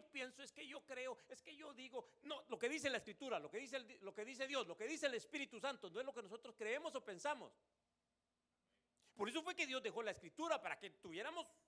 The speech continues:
un parámetro para dónde guiarnos, hermano. Porque, hermano, mire, si Dios, dejando lo que dejó, dejando su verdad escrita, mire cómo está la humanidad. ¿Cuántas religiones hay? Sí, i-, imagínense que Dios dice, "Está bien, háganlo como ustedes quieran".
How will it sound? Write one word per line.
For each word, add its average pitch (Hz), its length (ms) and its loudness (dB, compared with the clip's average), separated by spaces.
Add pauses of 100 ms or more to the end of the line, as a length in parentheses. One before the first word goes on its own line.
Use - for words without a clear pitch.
(240)
un 254 120 -18
parámetro 233 600 -4
para 170 200 0
dónde 277 280 2
guiarnos, 226 540 4
hermano. 170 360 -10 (2250)
Porque, - 180 -10
hermano, 151 380 0
mire, 170 280 0 (440)
si 233 260 2
Dios, 262 500 6
dejando 240 460 0
lo 208 140 2
que 180 100 -4
dejó, 170 240 2
dejando 226 320 0
su 262 160 -2
verdad 196 400 2
escrita, 262 560 -2 (400)
mire 233 240 0
cómo 302 160 -4
está 269 140 -2
la 262 80 2
humanidad. 233 440 -2 (1120)
¿Cuántas 294 360 2
religiones 240 500 0
hay? 254 140 -4
Sí, 302 120 -6
i-, 254 360 -6
imagínense 240 440 2
que 240 120 0
Dios 269 120 -2
dice, 254 220 -6
"Está 240 220 -4
bien, 262 200 -4
háganlo 247 380 0
como 202 160 -8
ustedes 220 320 -4
quieran". 208 300 -2